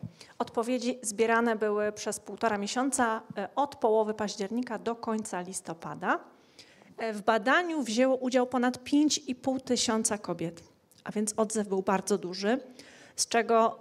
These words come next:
cztery tysiące dwieście sześćdziesiąt siedem kobiet ukończyło ten kwestionariusz. Tak jak Milena wspomniała, e, to naprawdę nie było pięciominutowe badanie.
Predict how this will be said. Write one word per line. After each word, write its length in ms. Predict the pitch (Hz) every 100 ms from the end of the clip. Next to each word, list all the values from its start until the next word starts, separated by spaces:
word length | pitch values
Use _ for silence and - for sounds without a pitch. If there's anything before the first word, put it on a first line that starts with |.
| - -
cztery 320 | - 247 247
tysiące 640 | 240 240 240 247 226 208 208
dwieście 500 | 214 240 247 - 208
sześćdziesiąt 600 | 226 208 233 - 220 -
siedem 420 | 233 208 220 214 -
kobiet 380 | 220 214 220 -
ukończyło 600 | - - 240 240 269 202
ten 180 | 185 190
kwestionariusz. 640 | - 180 - 180 156 - -
Tak 160 | 214
jak 140 | 208 214
Milena 300 | 214 220 208
wspomniała, 560 | - 214 214 214 208 - - - - _
e, 180 | 214 208
to 120 | 220
naprawdę 580 | 202 196 247 214 196 175 - 202 -
nie 260 | 196 208
było 160 | 214 202
pięciominutowe 800 | 220 208 208 202 202 196 202 185
badanie. 480 | 185 175 160 185